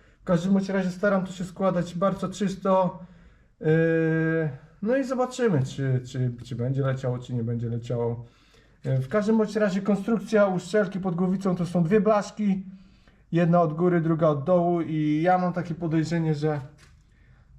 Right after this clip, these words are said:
że między tą jedną a drugą blaszką po prostu ten olej sobie tutaj wyciekał. No, a czy to jest dobre podejrzenie, czy nie?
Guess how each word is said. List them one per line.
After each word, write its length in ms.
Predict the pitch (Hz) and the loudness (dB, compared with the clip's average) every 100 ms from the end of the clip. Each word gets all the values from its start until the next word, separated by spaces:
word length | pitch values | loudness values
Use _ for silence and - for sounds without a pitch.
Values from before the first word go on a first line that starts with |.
| - | -12
że 720 | 180 208 190 185 180 175 151 - - - _ _ _ _ _ 123 | -6 -2 0 2 0 0 -4 -10 -20 -20 _ _ _ _ _ -4
między 320 | 139 131 135 | -2 -2 -2
tą 140 | 143 | 0
jedną 360 | 135 139 131 127 | 0 0 0 2
a 160 | 127 123 | 0 -2
drugą 340 | 123 120 117 | -4 -4 -2
blaszką 340 | 120 117 - | -2 -2 -6
po 120 | 110 113 | -12 -10
prostu 300 | 117 - 110 | -10 -10 -8
ten 180 | 113 | -6
olej 240 | 107 104 101 | -4 -6 -8
sobie 300 | 110 110 110 | -6 -8 -8
tutaj 260 | 110 117 | -8 -6
wyciekał. 480 | 110 110 117 113 101 95 | -8 -6 -6 -6 -10 -12
No, 80 | 101 | -12
a 100 | 98 | -14
czy 160 | - 117 | -12 -8
to 120 | 120 | -4
jest 200 | 117 110 | -4 -2
dobre 260 | 139 156 135 | -2 -4 -6
podejrzenie, 520 | 131 127 120 123 120 | -4 -4 -4 -4 -6
czy 180 | - 113 | -6 -8
nie? 200 | 110 | -8